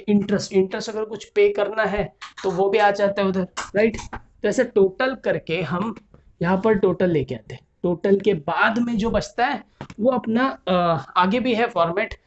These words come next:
जैसे अनरियलाइज rent ये सब आता है। फिलहाल इतना याद रखो, जब हम लोग अनरियलाइज rent ये सब के बारे में पढ़ेंगे मैं उसको cover कर लूँगा, ठीक है। तो sir <clears throat> यहाँ तक clear है, ठीक है। तो सर,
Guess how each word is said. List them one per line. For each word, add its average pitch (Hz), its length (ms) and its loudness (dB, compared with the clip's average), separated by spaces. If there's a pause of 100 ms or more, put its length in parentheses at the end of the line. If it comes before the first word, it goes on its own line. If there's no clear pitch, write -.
(180)
जैसे - 220 -2
अनरियलाइज 190 680 2
rent 175 380 -6 (140)
ये 165 120 0
सब 165 200 -2
आता 135 240 -8
है। - 80 -18 (340)
फिलहाल 240 280 2
इतना 233 220 -4
याद 220 180 2
रखो, 254 380 -4 (240)
जब 208 180 -2
हम 214 140 -2
लोग 220 180 0
अनरियलाइज 196 580 4
rent 196 240 4
ये 180 100 2
सब 196 160 -6
के 208 120 -4
बारे 196 140 0
में 196 100 -8
पढ़ेंगे 202 380 -6 (300)
मैं 185 80 4
उसको 202 240 0
cover 175 280 -2
कर 147 200 -8
लूँगा, 131 300 -16 (160)
ठीक 190 160 -4
है। 220 160 -4 (560)
तो 240 140 6
sir 202 340 2 (180)
<clears throat> - 20 4 (2000)
यहाँ 180 220 0
तक 220 140 -2
clear 220 320 0
है, 175 200 -2 (420)
ठीक 202 120 0
है। 233 240 -4 (560)
तो 214 180 4
सर, 202 300 -4